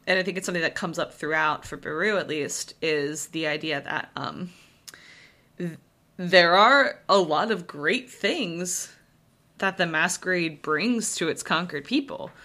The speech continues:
like hygiene, at least in the, like, sense that we in, you know, the United States in twenty twenty recognize <laughs> hygiene,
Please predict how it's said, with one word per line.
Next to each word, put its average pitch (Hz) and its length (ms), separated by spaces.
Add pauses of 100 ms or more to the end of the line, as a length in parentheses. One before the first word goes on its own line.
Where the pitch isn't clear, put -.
(260)
like - 120
hygiene, 170 760 (680)
at 165 120
least 160 240
in 156 140
the, 143 180
like, 139 480
sense - 260
that - 160
we 160 300
in, 143 380 (680)
you 165 100
know, 156 80
the 156 80
United 156 300
States 165 260
in 175 60
twenty 165 240
twenty 269 260
recognize 175 480
<laughs> - 80
hygiene, 202 600